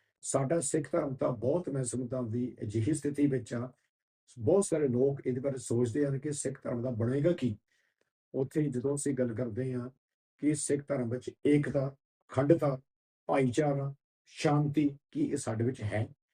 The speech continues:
ਕਿ ਇਸ ਲੋਕਾਂ ਵਾਸਤੇ ਸ਼ਾਂਤੀ ਪੈਦਾ ਕਰਨ ਵਾਸਤੇ ਕੋਈ ਕੰਮ ਕਰ ਰਹੇ ਕਿ ਨਹੀਂ ਕਰ ਰਹੇ? ਇਹਦਾ ਅਜਿਹਾ ਕੁਛ ਨਹੀਂ ਹੈ। ਜੇ ਅਸੀਂ ਗੋਲਡਨ ਟੈਂਪਲ ਦੀ ਗੱਲ ਕਰੀਏ,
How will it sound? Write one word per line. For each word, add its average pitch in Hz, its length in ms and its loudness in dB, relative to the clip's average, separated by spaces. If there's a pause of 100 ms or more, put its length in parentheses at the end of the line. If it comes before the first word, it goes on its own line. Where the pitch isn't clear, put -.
(280)
ਕਿ 147 80 2
ਇਸ 143 180 0
ਲੋਕਾਂ 131 300 0
ਵਾਸਤੇ 123 320 -2
ਸ਼ਾਂਤੀ 117 380 -4
ਪੈਦਾ 113 260 -4
ਕਰਨ 117 180 -6
ਵਾਸਤੇ 113 260 -8
ਕੋਈ 117 140 -4
ਕੰਮ 120 180 -4
ਕਰ 110 140 -6
ਰਹੇ 131 200 -6
ਕਿ 143 80 -6
ਨਹੀਂ 123 160 -4
ਕਰ 101 140 -10
ਰਹੇ? 101 180 -12
ਇਹਦਾ 104 200 -10
ਅਜਿਹਾ 107 240 -4
ਕੁਛ 104 260 -10
ਨਹੀਂ 139 140 -8
ਹੈ। - 180 -20 (800)
ਜੇ 139 200 6 (220)
ਅਸੀਂ 123 260 0
ਗੋਲਡਨ 123 340 2
ਟੈਂਪਲ 135 280 0
ਦੀ 139 120 -2
ਗੱਲ 120 120 0
ਕਰੀਏ, 117 440 -4